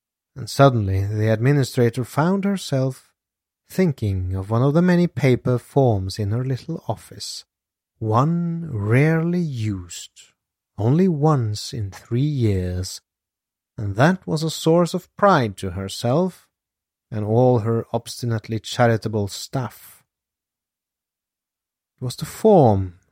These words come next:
for runaway children. A sad way to close a file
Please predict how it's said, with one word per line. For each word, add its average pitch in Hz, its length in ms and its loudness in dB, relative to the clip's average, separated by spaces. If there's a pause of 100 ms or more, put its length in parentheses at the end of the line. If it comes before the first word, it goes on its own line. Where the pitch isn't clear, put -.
(120)
for 104 260 -4
runaway 147 520 0
children. 92 760 -2 (2250)
A 117 80 -4
sad 151 440 2
way 135 400 4
to 131 100 -6
close 123 400 -2
a 120 60 -6
file 98 760 -2